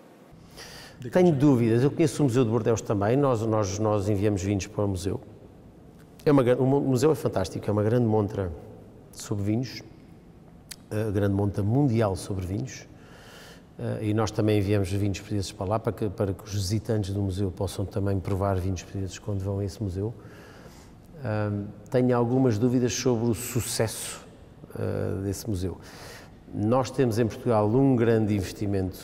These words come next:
eh, não igual, mas, eh, um bocadinho diferente, mas um grande investimento do, no setor dos vinhos, no Porto,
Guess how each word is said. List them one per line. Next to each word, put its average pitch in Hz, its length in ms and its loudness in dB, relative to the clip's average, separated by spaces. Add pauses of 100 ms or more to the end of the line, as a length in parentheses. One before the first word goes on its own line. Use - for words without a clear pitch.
(220)
eh, 95 420 -6 (240)
não 156 340 2
igual, 110 500 2 (180)
mas, 95 340 -4
eh, 104 140 -6
um 101 60 -8
bocadinho 120 320 -2
diferente, 110 540 -2
mas 101 200 -2
um 113 80 0
grande 120 260 0
investimento 104 500 -4
do, 101 340 -8
no 98 100 -4
setor - 260 -8
dos 90 100 -6
vinhos, 101 260 -6
no 101 100 -2
Porto, - 460 -4